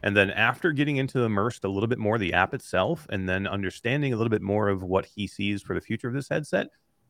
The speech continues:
um, I am in, you know, I, I'm optimistic and hopeful that it's good. I would not recommend anybody to go out and early bird buy this thing. I'm not saying to do that at all. I think everybody should wait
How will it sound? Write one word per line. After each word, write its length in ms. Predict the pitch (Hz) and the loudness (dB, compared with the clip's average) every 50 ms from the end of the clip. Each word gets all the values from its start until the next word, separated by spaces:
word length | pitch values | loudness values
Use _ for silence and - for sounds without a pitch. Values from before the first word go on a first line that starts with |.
| _ | _
um, 400 | - 101 98 98 95 98 95 95 - - | -2 0 2 2 2 2 0 -2 -2 0
I 140 | 104 110 110 | 2 4 6
am 260 | 107 107 107 110 107 | 4 4 2 0 -2
in, 580 | - 104 101 104 101 101 98 98 98 101 98 - - _ - | -2 -2 -2 0 0 0 0 0 -2 -2 -4 -6 -8 _ -2
you 80 | 110 | 0
know, 240 | 95 92 90 87 - - - | 2 2 2 0 0 0 2
I, 140 | 110 110 - | 2 2 4
I'm 180 | 113 120 120 - - - | 2 0 0 0 0 2
optimistic 800 | 123 139 - - - 135 117 110 110 120 - - 190 180 - - | 2 2 4 2 2 2 4 4 2 0 0 0 -2 -2 0 -2
and 100 | - 110 | -2 -2
hopeful 460 | 104 - - 110 104 - - - 101 | 0 2 2 2 2 0 -4 -2 0
that 120 | 95 95 92 | 2 2 2
it's 140 | 92 - | 0 0
good. 300 | - - 104 127 151 160 - _ _ _ _ - | 0 0 0 2 0 0 -4 _ _ _ _ 2
I 80 | 98 | 2
would 260 | 101 98 101 107 98 | 4 4 2 2 2
not 260 | 98 95 90 98 - - | 2 4 4 4 4 4
recommend 380 | 151 131 - 117 110 104 104 | 2 2 2 2 0 0 0
anybody 320 | 98 95 95 87 92 92 87 | 0 0 0 0 -2 -2 -2
to 60 | 90 | -2
go 100 | 92 87 | 0 0
out 140 | 85 92 - | 0 -2 -2
and 80 | 98 90 | -6 -6
early 200 | 95 90 90 90 | -4 -4 -4 -4
bird 240 | 82 87 85 85 80 | -2 -2 -4 -2 -2
buy 200 | 85 85 82 82 | -2 0 0 0
this 200 | 85 87 90 - | 0 -2 -4 -4
thing. 180 | - 92 107 123 | -2 0 0 0
I'm 120 | 110 95 | 2 2
not 160 | 90 90 90 | 0 0 -2
saying 300 | - - 90 87 87 87 | -2 -2 -2 -2 0 -2
to 40 | 85 | -4
do 180 | 80 82 87 85 | -4 -2 0 2
that 180 | 82 82 82 82 | 2 4 2 2
at 100 | 85 80 | 2 4
all. 320 | 85 85 85 82 82 - - | 4 6 6 4 2 0 -4
I 60 | 87 | -6
think 240 | 90 - 95 90 - | -4 -4 -4 -2 -2
everybody 320 | 90 90 92 87 90 87 | -2 -2 0 0 0 0
should 140 | - - 92 | -2 -2 2
wait 320 | 87 98 117 131 131 - | 6 6 6 6 6 2